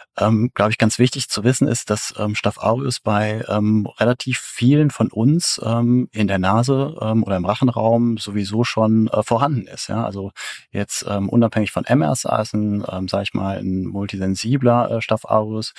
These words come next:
Bei, äh, circa fünfzehn bis vierzig Prozent, ähm, aller Menschen lässt sich das in der Nase nachweisen, ohne dass er irgendwas macht, ohne dass ich das,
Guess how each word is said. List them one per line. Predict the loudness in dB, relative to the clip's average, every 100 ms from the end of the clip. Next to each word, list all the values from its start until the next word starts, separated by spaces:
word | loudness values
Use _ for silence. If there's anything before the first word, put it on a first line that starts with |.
| -14 -14 -8
Bei, | 0 2 2
äh, | 0 -2 -2
circa | -4 -4
fünfzehn | 0 0 0 2 2
bis | 2
vierzig | -2 -2 -4 -6
Prozent, | -2 2 2 0 -4
ähm, | -4 -2 -4 -4
aller | -4 -2
Menschen | 0 2 2 0
lässt | -2
sich | -6
das | -6 -4
in |
der | -2
Nase | 0 0 2
nachweisen, | 2 4 2 0 0
ohne | 2 4
dass | 2 0
er |
irgendwas | -2 2 4
macht, | 4 2
ohne | -6
dass | -6
ich | -6
das, | -8